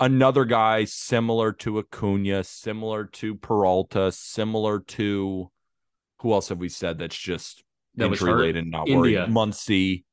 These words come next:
Speaker 2: Yeah.
Speaker 1: India, guys like that.
Speaker 2: O'Neal. Um,
Speaker 1: O'Neal. He's gonna be totally fine. Love,
Speaker 2: I
Speaker 1: love me some Ketel Marte.
Speaker 2: How out are you on Alek Thomas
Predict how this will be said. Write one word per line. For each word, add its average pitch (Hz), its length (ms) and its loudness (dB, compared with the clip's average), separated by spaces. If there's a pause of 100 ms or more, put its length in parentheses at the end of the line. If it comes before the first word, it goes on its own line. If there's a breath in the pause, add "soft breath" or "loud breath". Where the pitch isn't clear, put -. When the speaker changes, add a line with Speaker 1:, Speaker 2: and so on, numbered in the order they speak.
(120)
Speaker 2:
Yeah. 113 80 0
Speaker 1:
India, 95 640 0 (220)
guys 139 240 2
like 90 120 -12
that. - 180 -12 (260)
Speaker 2:
O'Neal. 107 560 -2 (120)
Um, 104 300 0
Speaker 1:
O'Neal. 101 580 -2 (280)
He's - 80 -20
gonna 117 120 -2
be 98 100 -4
totally 82 280 -8
fine. - 240 -18 (200)
Love, 98 180 0 (120)
Speaker 2:
I - 200 -6 (100)
Speaker 1:
love 104 220 -2
me 92 100 2
some 82 160 -6
Ketel - 240 -10
Marte. - 320 -10 (400)
Speaker 2:
How 175 800 4
out 135 460 2
are 120 140 -2
you 113 280 -4
on 107 100 -6
Alek 104 420 -6
Thomas 82 640 -12